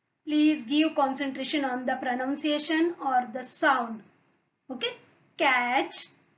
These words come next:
match, watch. So watch sounds differently. Okay, next one, some,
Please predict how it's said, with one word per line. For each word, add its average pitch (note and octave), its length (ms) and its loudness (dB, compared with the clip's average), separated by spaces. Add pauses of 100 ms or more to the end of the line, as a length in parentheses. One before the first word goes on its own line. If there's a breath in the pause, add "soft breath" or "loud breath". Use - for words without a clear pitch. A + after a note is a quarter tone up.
(260)
match, C4 840 0 (440)
watch. D4+ 640 2 (540)
So B3 440 -10
watch D#4 520 4 (540)
sounds C4+ 600 0
differently. A#3+ 760 -6 (1000)
Okay, F4+ 300 -4 (880)
next C4+ 360 -2
one, C#4+ 340 2 (320)
some, D4+ 520 2